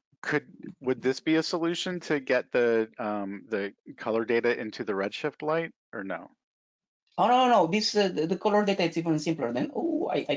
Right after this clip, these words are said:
Speaker 2: closed it. Let me show you. I don't know if you can see the screen properly 'cause this is a four K screen. I don't know. Maybe I can make it smaller.
Speaker 1: No, I
Speaker 2: And
Speaker 1: can
Speaker 2: let me
Speaker 1: see,
Speaker 2: see.
Speaker 1: see the whole
Speaker 2: It,
Speaker 1: screen.
Speaker 2: it, it's okay?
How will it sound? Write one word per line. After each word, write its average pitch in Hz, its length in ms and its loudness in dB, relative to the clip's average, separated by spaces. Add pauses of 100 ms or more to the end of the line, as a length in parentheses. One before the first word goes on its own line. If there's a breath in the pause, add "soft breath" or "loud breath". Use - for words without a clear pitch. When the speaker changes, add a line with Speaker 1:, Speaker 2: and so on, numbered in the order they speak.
Speaker 2:
closed 123 260 -2
it. - 80 -18 (420)
Let 156 120 -2
me 165 120 4
show 156 200 -2
you. 131 100 2
I - 60 2
don't 139 140 2
know 135 80 4
if 135 160 -2
you 127 60 -4
can 120 180 -2
see 190 280 -4
the 175 120 2
screen 120 320 -2
properly 135 320 -2
'cause 110 180 -4
this 113 200 -8
is 180 60 -8
a - 40 -6
four - 340 -6
K - 140 -10
screen. - 340 -8
I - 80 -6
don't 78 160 -4
know. - 120 -4
Maybe - 240 -2
I - 60 -2
can 120 200 -2
make 120 180 -2
it 110 120 -2
smaller. 123 500 0 (460 soft breath)
Speaker 1:
No, 156 100 -2
I - 40 4
Speaker 2:
And 113 320 2
Speaker 1:
can 110 80 4
Speaker 2:
let 120 140 0
me 117 240 0
Speaker 1:
see, 131 240 -6
Speaker 2:
see. 113 280 -4
Speaker 1:
see 135 120 -6
the 117 120 -4
whole 113 200 -10
Speaker 2:
It, 139 140 2
Speaker 1:
screen. 151 140 0
Speaker 2:
it, 147 160 -2
it's 143 100 -2
okay? 160 380 0